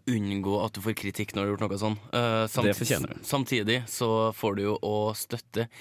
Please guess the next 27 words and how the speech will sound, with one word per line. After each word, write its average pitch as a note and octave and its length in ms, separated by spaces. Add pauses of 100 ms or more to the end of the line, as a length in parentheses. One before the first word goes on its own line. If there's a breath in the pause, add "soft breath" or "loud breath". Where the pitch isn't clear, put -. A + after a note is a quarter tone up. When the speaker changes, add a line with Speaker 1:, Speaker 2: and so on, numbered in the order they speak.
(260 loud breath)
Speaker 1:
i A2+ 120
forhold G2 460
til G2+ 280
at, - 320
eh, G2+ 560
vi G#2+ 140
er G#2 240
jo, G2 160 (260)
eh, G2+ 240
det G2 220
er - 20
ingen G2+ 180
som F#2+ 140
er G#2+ 100
ufeilbarlig. G2+ 640 (540 loud breath)
Eh, A#2+ 800
sånne A2+ 300
ting E3 260
kan - 240 (240)
vel C#3 220 (100)
skje, D#3 340 (140)
selv - 400
om C#3 80
de - 80
ikke - 380
skal C3 480
skje. F3+ 220